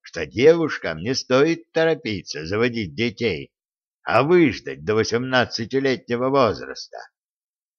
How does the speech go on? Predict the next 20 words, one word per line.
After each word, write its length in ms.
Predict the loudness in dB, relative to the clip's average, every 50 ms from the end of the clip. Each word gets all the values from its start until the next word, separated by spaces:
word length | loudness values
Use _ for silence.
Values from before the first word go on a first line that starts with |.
| _ _ _ _ _ _ _ _ _ _ _ _ -8
Того, 580 | -6 -4 0 4 4 6 6 6 4 2 -2 -6 _ _ _ _ _ _ _ _ _ _ _ _ _ _ _
что 280 | -18 -10 -6 -2 0 0
он 240 | 0 0 -2 -4 -6
примет, 720 | -2 0 2 2 2 2 0 0 -2 -2 -2 -4 -6 -12 -14 -12 -6
будет 400 | -2 0 0 0 0 -2 -2 -4
слишком 600 | -10 -6 -6 -4 -4 -4 -8 -10 -10 -10 -10 -10
мало. 800 | -10 -10 -8 -6 -2 0 0 2 0 0 -2 -6 -8 -10 -14 -16 -18 _ _ _ _ _ _ _ _ _ _ _ _ _ _ _ _ _ _
Хотя, 560 | _ -6 -6 -4 0 4 4 4 6 4 4 2
если 400 | 2 2 0 -2 -2 -4 -6 -8
судить 560 | -6 -6 -8 -4 -2 0 0 0 -2 -6 _ -4
по 140 | -4 -4
тому, 400 | -2 -2 -4 -2 -2 -4 -4 -4
что 240 | -6 -8 -8 -10 -10
было, 680 | -8 -4 -2 0 0 0 0 -2 -2 -2 -2 -2 -4 -6 _ _ _ _ _ _ -16
уже 360 | -16 -12 -8 -6 -6 -4 -4
много. 760 | -6 -8 -8 -6 -4 -2 -2 -2 -4 -6 -8 -12 -16 -18 _ _ _ _ _ _ _ _ _ _ _ _ _ _ _ _ _ _ _ _ _ _ _
Мы 200 | -4 -2 0 0
можем 500 | 2 4 4 4 4 4 2 0 -2 -2
дать 300 | 2 2 2 2 2 -2
толчок, 720 | 0 0 0 0 0 -2 0 2 2 2 0 -4 -12 _